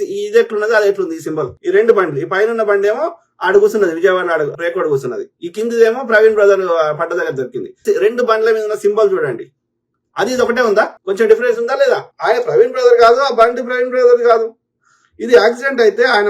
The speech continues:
మాస్క్ మరియు కళ్ళజోడు అలా పెట్టింది ఎవరు? ఇట్లా పక్కకు పెట్టింది ఎవరు? అది పడ్డట్టుందా?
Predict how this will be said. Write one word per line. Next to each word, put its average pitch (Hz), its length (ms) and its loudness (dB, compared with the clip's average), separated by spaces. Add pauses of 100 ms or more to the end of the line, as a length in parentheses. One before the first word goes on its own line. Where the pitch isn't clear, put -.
(100)
మాస్క్ 233 360 -2
మరియు 226 240 0
కళ్ళజోడు 220 500 4
అలా 208 220 4
పెట్టింది 208 360 -2
ఎవరు? 202 160 2 (720)
ఇట్లా 220 240 0
పక్కకు 240 280 -2
పెట్టింది 233 300 2
ఎవరు? 214 160 4 (1000)
అది 196 160 0
పడ్డట్టుందా? 226 480 2